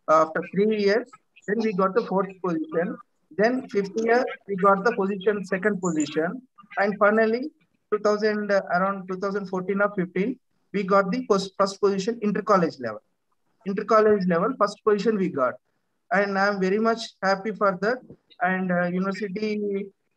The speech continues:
uh, Professor Sunil Kumar sir, Rajesh sir, Satyanarayana sir, and Rathod sir, they have supported so much. And because of that, hosting and training the students and participating, we got the first medal inter-college level. Then after, every academic year,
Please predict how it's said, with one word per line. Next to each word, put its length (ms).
uh, 160
Professor 420
Sunil 360
Kumar 180
sir, 160
Rajesh 320
sir, 180
Satyanarayana 460
sir, 260
and 140
Rathod 440
sir, 180
they 80
have 140
supported 440
so 140
much. 200
And 220
because 300
of 140
that, 160
hosting 480
and 260
training 320
the 120
students 540
and 180
participating, 560
we 120
got 200
the 100
first 320
medal 280
inter-college 560
level. 180
Then 220
after, 520
every 300
academic 460
year, 300